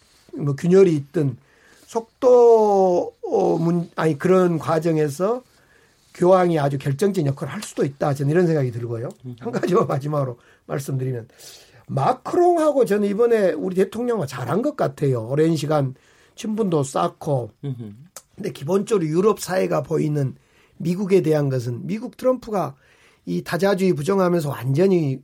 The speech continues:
Speaker 1: 소위 옛날 자국 그 패권주의로 가고 있고 또 기후 협약도 탈퇴하고 급기야 뭐 최근에는 뭐 미국과 소련이 맺었던 무슨 뭐 전력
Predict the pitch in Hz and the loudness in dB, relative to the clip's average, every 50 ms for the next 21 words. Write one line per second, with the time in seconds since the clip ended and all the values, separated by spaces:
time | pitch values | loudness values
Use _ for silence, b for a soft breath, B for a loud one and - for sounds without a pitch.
0 | _ - - - 202 180 160 151 156 165 165 160 151 135 127 127 b b b b | _ -14 -6 -4 -2 -2 0 0 0 0 2 2 0 0 -2 -4 b b b b
1 | b - - 147 147 156 151 147 _ _ _ _ _ _ - 151 143 135 131 135 | b -12 -10 -6 -4 -4 -4 -6 _ _ _ _ _ _ -6 -2 -2 -2 -2 -4
2 | - - _ - 185 190 - - 185 170 147 147 143 131 127 117 - 131 127 139 | -6 -12 _ -10 -8 -4 -2 0 0 0 0 0 0 -2 -2 -4 -6 -6 -4 -2
3 | 143 139 131 - _ _ - 143 135 131 127 123 120 127 b b b b b b | -2 -2 -2 -4 _ _ -6 -4 -2 -2 -2 -4 -6 -10 b b b b b b
4 | b b b - 135 135 - 185 175 180 185 180 175 156 170 160 135 - 135 - | b b b -6 -6 -4 0 2 4 4 4 4 4 2 0 -2 -2 -4 -8 -6
5 | - 202 185 143 - - 165 151 147 143 147 143 151 151 143 139 127 117 b b | -6 -6 -8 -8 -6 -6 -4 -2 -2 -2 -4 -4 -2 0 0 0 0 -2 b b
6 | b b b b b _ - 165 139 - 208 208 190 175 160 151 143 143 - 208 | b b b b b _ -6 -6 -4 0 2 4 4 4 2 0 -2 -2 -2 -2
7 | 202 196 185 170 160 151 143 143 139 139 131 131 135 - _ _ b b b b | 0 2 2 2 2 0 0 0 0 -2 -2 -4 -8 -14 _ _ b b b b
8 | b 170 180 180 180 - 175 156 - 196 175 180 175 160 151 143 147 156 143 143 | b -2 -2 0 0 0 -2 0 0 0 2 2 2 2 2 2 0 0 0 0
9 | 160 143 135 131 127 143 143 139 135 123 - _ _ - - 156 160 165 156 143 | -2 -2 -2 -2 -4 -2 -2 0 0 -2 -4 _ _ -2 0 2 4 4 2 0
10 | - _ | -2 _